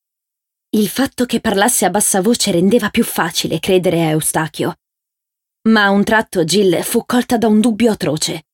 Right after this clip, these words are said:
Sfoderando gli artigli come una tigre, disse: "Eustachio Scrub, se mi accorgo che stai prendendomi in giro, giuro che non ti rivolgerò mai più la parola. Mai più. Chiaro?" "Non mi prenderai mai gioco di te.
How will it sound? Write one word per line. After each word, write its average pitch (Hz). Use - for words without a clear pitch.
Sfoderando 196
gli 180
artigli 190
come 180
una 165
tigre, 196
disse: 165
"Eustachio 247
Scrub, 180
se -
mi 247
accorgo 254
che 233
stai 240
prendendomi 214
in 190
giro, 226
giuro 262
che 285
non 233
ti 254
rivolgerò 247
mai 247
più 311
la 269
parola. 170
Mai 320
più. 262
Chiaro?" 220
"Non 254
mi 262
prenderai 285
mai 302
gioco 233
di 175
te. -